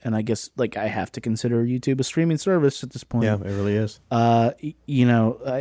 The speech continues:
Speaker 1: I think that's what it comes down to.
Speaker 2: Yeah.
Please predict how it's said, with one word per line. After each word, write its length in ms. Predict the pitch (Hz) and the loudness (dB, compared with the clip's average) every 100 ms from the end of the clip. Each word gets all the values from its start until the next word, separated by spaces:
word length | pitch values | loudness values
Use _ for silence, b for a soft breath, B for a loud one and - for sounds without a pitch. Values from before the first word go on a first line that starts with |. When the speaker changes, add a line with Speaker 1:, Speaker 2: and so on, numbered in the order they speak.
| 147 | -2
Speaker 1:
I 80 | 139 | 0
think 220 | 143 135 | 2 2
that's 280 | 127 117 - | 2 0 -4
what 320 | 117 117 117 | -6 0 2
it 120 | 113 - | 2 0
comes 240 | 104 104 | -4 -4
down 260 | 107 101 101 | -8 -10 -12
to. 200 | 107 104 135 - | -16 -20 -20 -2
Speaker 2:
Yeah. 260 | 127 104 | 0 0